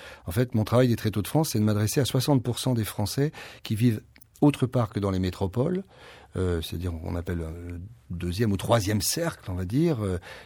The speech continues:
là où le théâtre ne va pas toujours, où il n'y a pas beaucoup de lieux, euh, pour accueillir le public. Et ce public, il est nommé par, euh, un sociologue philosophe qui est Pierre Rosanvallon comme étant invisible. Et il a écrit ce,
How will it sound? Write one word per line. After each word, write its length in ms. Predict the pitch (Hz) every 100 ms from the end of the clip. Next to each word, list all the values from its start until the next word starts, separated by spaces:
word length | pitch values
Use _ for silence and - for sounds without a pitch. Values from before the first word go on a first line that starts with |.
| -
là 240 | 101 135
où 380 | 127 104 104 101
le 160 | 101 98
théâtre 340 | 110 110 -
ne 80 | 92
va 160 | 92 92
pas 400 | 98 98 92 - -
toujours, 480 | - 101 131 170 185 - -
où 60 | 92
il 20 |
n'y 80 | 87
a 60 |
pas 300 | 85 110 110
beaucoup 320 | 107 92 95 113
de 120 | 90
lieux, 560 | 95 101 123 135 110
euh, 60 | 92
pour 180 | 85 95
accueillir 360 | 92 95 101
le 60 | 95
public. 460 | 90 95 123 165 - - - - -
Et 80 | 110
ce 380 | - - -
public, 400 | 123 127 123 160
il 100 | 131
est 80 | 123
nommé 240 | 123 127 151
par, 300 | 123 107 110
euh, 140 | 107 104 - _ 101
un 160 | 101 - - - -
sociologue 460 | - 98 - 107 113
philosophe 440 | - 101 98 117
qui 100 | -
est 40 | 92
Pierre 280 | - 131
Rosanvallon 580 | 98 110 104 104 110 139
comme 180 | 143 107
étant 460 | 104 131 135 - - -
invisible. 580 | 123 104 90 90 85 87 - - - - -
Et 220 | 107 110
il 320 | 113 110 113
a 40 | 123
écrit 300 | 123 165 156
ce, 220 | -